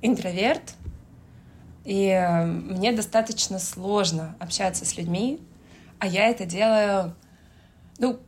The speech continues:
как минимум десять часов в день. То есть вчера у меня, к примеру, звонки начались в восемь,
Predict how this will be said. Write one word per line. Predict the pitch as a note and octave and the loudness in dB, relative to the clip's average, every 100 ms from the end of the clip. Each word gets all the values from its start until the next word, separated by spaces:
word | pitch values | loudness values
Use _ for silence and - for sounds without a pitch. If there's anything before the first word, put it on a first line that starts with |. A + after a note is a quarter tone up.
| - | -6
как | A#3 A3+ | 0 4
минимум | B3 B3+ A3+ | 4 6 4
десять | G3+ G#3+ G#3 | 4 2 0
часов | - F#3+ F#3 | -4 -4 -4
в | |
день. | F3+ E3 E3 E3 | 0 0 0 -4
То | - | -8
есть | F3 - | -8 -4
вчера | - F#3 G3+ | 0 2 4
у | |
меня, | G#3 F#3 F#3 | 2 0 -4
к | F3+ | -4
примеру, | F3 E3+ F#3 F3+ | -2 -2 -2 -2
звонки | E3 E3+ F#3 | -2 -2 -2
начались | F3 E3+ F3 E3 - - | -4 -4 -4 -6 -6 -6
в | |
восемь, | D#3+ F3 C#4 - D#4 D#4 | -4 -4 -2 0 2 0